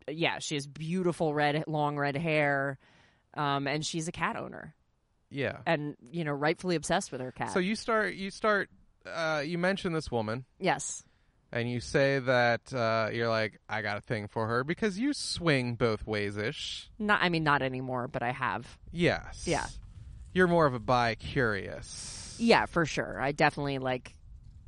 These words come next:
Speaker 1: ha-, have had crushes on women,
Speaker 2: Mm-hmm.
Speaker 1: and, you know, I think women are more beautiful than men.
Speaker 2: Of course.
Speaker 1: But that's because I'm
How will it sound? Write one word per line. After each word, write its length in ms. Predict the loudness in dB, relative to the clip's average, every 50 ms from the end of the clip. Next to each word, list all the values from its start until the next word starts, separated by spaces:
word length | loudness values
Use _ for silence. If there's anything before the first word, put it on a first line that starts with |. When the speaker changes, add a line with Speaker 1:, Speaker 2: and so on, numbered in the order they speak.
| -20 -18 -14 -10
Speaker 1:
ha-, 200 | -8 -6 -6 -6 -6
have 240 | -2 0 0 0 2
had 300 | 4 4 4 4 2 -2
crushes 480 | 0 2 2 2 2 0 -2 -2 0 -2
on 160 | -2 -2 0
women, 520 | -2 -2 0 0 -2 -2 -4 -6 -6 -4 -2
Speaker 2:
Mm-hmm. 240 | -2 -2 0 -2 -2
Speaker 1:
and, 560 | 0 0 0 0 -2 -2 -4 -6 -6 -8 -10 -14 -16 -18 -20 -12 -8
you 100 | -6 -6
know, 240 | -4 -4 -6 -8 -10 -12 -18 -20 -8 -6
I 60 | -4
think 160 | -2 0 4
women 240 | 6 6 6 6 6
are 180 | 4 4 2 0 -4 -10 -20 -20 -20 -20 -20 -20 -20 -20 -20 -20 -20 -16
more 220 | -10 -4 -4 -4 -4
beautiful 520 | -4 -6 -6 -4 -4 -4 -4 -4 -6 -8
than 160 | -8 -8 -8
men. 340 | -8 -8 -6 -6 -8 -10 -10 -12
Speaker 2:
Of 120 | -16 -16 -16
course. 560 | -12 -8 -6 -4 -4 -6 -8 -14 -20 -20 -20 -20 -8 -2
Speaker 1:
But 280 | 0 0 0 0 -2 -6 -10 -18 -20 -20 -12 -4
that's 180 | -2 -2 -2 -2
because 300 | -2 -4 -2 -2 -2 -2
I'm 300 | -4 -6 -6 -10 -12 -16